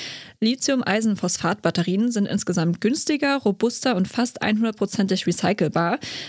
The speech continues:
Dafür besitzen sie allerdings eine geringere Energiedichte und damit am Ende auch eine kleinere Reichweite.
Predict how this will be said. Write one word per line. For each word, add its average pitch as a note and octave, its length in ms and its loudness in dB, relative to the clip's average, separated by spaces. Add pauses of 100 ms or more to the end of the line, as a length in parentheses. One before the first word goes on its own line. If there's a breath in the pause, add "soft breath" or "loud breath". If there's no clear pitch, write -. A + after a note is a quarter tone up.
(120)
Dafür B3 300 2
besitzen B3+ 520 0
sie C4+ 220 0
allerdings A#3 380 0
eine F#3+ 200 0
geringere G#3+ 460 0
Energiedichte F#3 880 0
und F#3+ 240 0
damit G#3+ 260 2
am G3+ 140 0
Ende G3 280 0
auch F3+ 200 -2
eine F#3 200 0
kleinere F#3+ 420 0
Reichweite. E3+ 560 0